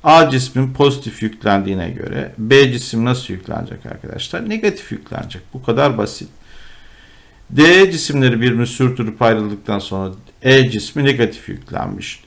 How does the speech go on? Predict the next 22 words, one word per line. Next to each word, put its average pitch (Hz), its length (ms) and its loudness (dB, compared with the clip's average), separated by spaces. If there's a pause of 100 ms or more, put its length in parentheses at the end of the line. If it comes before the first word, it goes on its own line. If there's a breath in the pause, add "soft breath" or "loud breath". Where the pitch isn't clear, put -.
(100)
E 170 240 4
cismi 135 300 -2
negatif 151 420 -2
yüklendiğine 120 680 0
göre 95 360 -4
D 131 240 4
cismi 127 300 -8
de 226 100 -6
pozitif 220 460 -4
yüklenecek. 92 520 -10 (120)
Bakın 113 220 -10
sistem 170 560 -4
böyle 135 320 4
çalışıyor. - 520 -14 (1040 soft breath)
Şimdi 190 720 2
D 175 280 8
E 196 100 6
cisimleri 123 480 0
birbirine 127 260 0
sürtülüp 127 680 -2
ayrıldıktan 127 680 2
sonra 90 320 -6